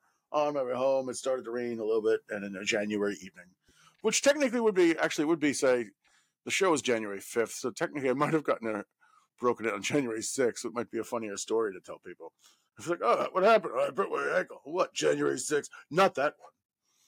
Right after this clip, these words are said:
one." <laughs> Like, no,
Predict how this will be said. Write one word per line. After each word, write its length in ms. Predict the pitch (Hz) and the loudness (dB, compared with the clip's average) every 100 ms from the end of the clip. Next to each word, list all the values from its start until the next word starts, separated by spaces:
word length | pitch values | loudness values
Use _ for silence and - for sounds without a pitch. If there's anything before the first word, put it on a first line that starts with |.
| _ - 160 | _ -16 -6
one." 280 | 170 190 190 | 0 4 4
<laughs> 0 | |
Like, 220 | 180 - - - - _ _ _ _ _ _ _ _ _ _ _ _ _ _ _ _ _ _ _ _ | 4 0 -12 -12 -16 _ _ _ _ _ _ _ _ _ _ _ _ _ _ _ _ _ _ _ _
no, 260 | 185 139 | 2 2